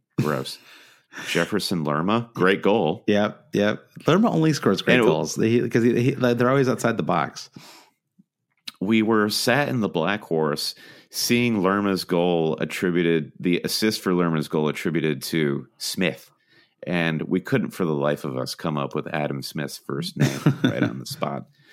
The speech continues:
Speaker 1: Just another faceless, uh, bland
Speaker 2: <laughs>
Speaker 1: defensive asset
Speaker 2: Bournemouth
Speaker 1: for Bournemouth.
Speaker 2: defender. Uh, all right, Burnley. Um, you've got the, the, the duo of mediocre strikers. You've got Ashley Barnes and, and Chris Wood.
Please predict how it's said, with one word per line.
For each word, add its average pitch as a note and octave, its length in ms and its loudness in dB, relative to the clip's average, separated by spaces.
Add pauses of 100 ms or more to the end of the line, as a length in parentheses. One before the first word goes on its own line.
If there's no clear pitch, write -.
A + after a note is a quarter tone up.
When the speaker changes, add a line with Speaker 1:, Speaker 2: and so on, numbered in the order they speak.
(280)
Speaker 1:
Just - 260 -10
another E2+ 300 2
faceless, E2 920 -2
uh, C#2+ 400 0
bland D2 640 0
Speaker 2:
<laughs> C2+ 200 -8
Speaker 1:
defensive D#2 580 -2 (100)
asset D#2+ 360 0
Speaker 2:
Bournemouth F2+ 180 -2
Speaker 1:
for E2 80 -2
Bournemouth. C#2+ 400 0
Speaker 2:
defender. - 140 -8 (760)
Uh, A#2+ 260 2
all B2+ 80 2
right, B2 240 0
Burnley. A#2+ 580 4
Um, G#2 420 2 (180)
you've B2+ 180 0
got E3 200 2
the, C3 340 4
the, A2+ 280 4
the G2 240 -2
duo C#3 500 4
of G2 340 2
mediocre A2 460 4
strikers. G2 580 2
You've F2+ 100 0
got F2 160 2
Ashley F#2+ 320 0
Barnes F2 560 0
and, - 160 -6
and E2+ 240 -2
Chris - 280 -2
Wood. F#2 380 0